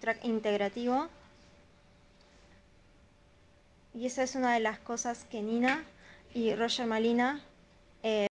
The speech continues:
presenciaron cuando estuvieron aquí en México. Tenemos esta exhibición de artes digitales, eh, con estudiantes de grado.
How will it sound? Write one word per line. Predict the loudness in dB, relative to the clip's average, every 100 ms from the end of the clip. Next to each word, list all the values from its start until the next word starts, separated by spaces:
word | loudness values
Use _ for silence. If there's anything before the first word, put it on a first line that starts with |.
| -4
presenciaron | -4 -4 -6 -6 -2 0 0 -2
cuando | -2 -2 -2
estuvieron | 0 2 2
aquí | 2 2
en | 2
México. | 2 -2 -6 -6 -6 -10 -20 -20 -20 -20 -20 -20 -20 -20 -4
Tenemos | 0 2 2 0 -2
esta | -8 -2 -2
exhibición | -2 -4 -4 -4 -2 0
de | 0
artes | 0 -6
digitales, | -10 -6 -2 0 -2 -6 -12 -20 -20 -20 -20 -20 -20 -20 -20 -20 -20 -20 -20 -20 -20 -20 -20 -20 -20 -20 -20 -20 -20 -20 -20 -20 -20 -20 -8
eh, | -4 -2 -2 -2
con | -2
estudiantes | -4 -4 -6 -4 -4
de | -4
grado. | -2 0 0 -2